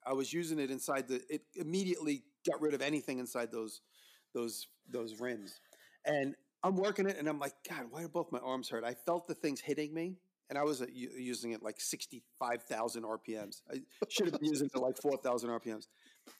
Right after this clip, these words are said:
And I, and, like, later on, I take off my overcoat, what I was, I was wearing, like, a welding jacket, I take it off,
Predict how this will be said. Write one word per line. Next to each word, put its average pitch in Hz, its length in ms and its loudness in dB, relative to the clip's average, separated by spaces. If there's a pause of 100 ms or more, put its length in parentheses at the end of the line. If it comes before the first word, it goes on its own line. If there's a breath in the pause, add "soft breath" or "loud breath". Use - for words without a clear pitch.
(340 soft breath)
And 196 160 4
I, 226 140 4
and, 233 280 4
like, 240 220 2
later 233 300 6
on, 214 80 4
I 165 60 4
take 180 260 0
off 165 160 2
my 143 160 0
overcoat, 151 580 2
what 135 140 2
I 131 60 4
was, 127 160 0
I - 20 -2
was 117 140 -4
wearing, 127 200 0
like, 113 160 -4
a 117 40 -2
welding 120 340 -2
jacket, 120 280 -4
I 117 80 -12
take 135 120 -4
it 135 80 -2
off, 127 120 0